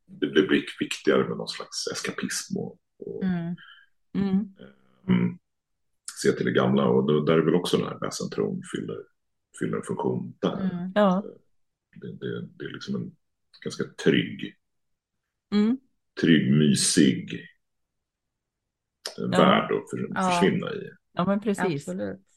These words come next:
Speaker 3: Det är det ju.
Speaker 1: Eh, så
Speaker 3: Ja.
Speaker 1: det, det, det, det märker man ju själv, jag menar. Och jag, och det, liksom, det märkliga är ju att, ja, vä-, väsen är en grej, men det finns ju ganska mycket otäcka grejer med det. Men, men och jag,
Speaker 2: Mm.
Speaker 1: jag är ju, jag menar, ni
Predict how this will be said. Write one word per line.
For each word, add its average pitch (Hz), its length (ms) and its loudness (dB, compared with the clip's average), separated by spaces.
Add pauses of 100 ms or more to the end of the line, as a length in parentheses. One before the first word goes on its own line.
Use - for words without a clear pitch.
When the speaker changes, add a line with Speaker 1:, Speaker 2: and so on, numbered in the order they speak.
(120)
Speaker 3:
Det - 120 -2
är 185 60 0
det 156 80 -4
ju. - 60 -8
Speaker 1:
Eh, 117 500 -12 (720)
så - 200 -8
Speaker 3:
Ja. 196 280 4 (280)
Speaker 1:
det, 73 80 -8 (100)
det, 67 680 -2 (520)
det, 82 140 2
det 80 100 -2
märker 78 240 2
man 62 100 2
ju 60 60 -4
själv, - 300 2
jag 57 120 -4
menar. 62 300 -6
Och 80 120 6
jag, 85 140 8
och 85 80 6
det, 82 140 6
liksom, 80 340 -4
det 78 80 -2
märkliga 76 340 -2
är 76 60 0
ju 80 160 0
att, 62 140 -8 (960)
ja, 85 100 -4
vä-, 78 220 0
väsen 90 340 2
är - 120 0
en 95 100 0
grej, 60 140 -2
men 67 100 -4
det 80 60 -2
finns 82 260 -8
ju - 40 -8
ganska - 240 -8
mycket - 200 -8
otäcka - 400 0
grejer 76 300 6
med 50 240 -2
det. 50 80 -6
Men, 65 260 -4
men 67 160 -14
och - 180 -12
jag, - 80 -6
Speaker 2:
Mm. - 340 -4
Speaker 1:
jag 78 220 0
är 73 40 0
ju, 64 240 -4
jag 76 100 -4
menar, 73 140 -2
ni 73 160 -2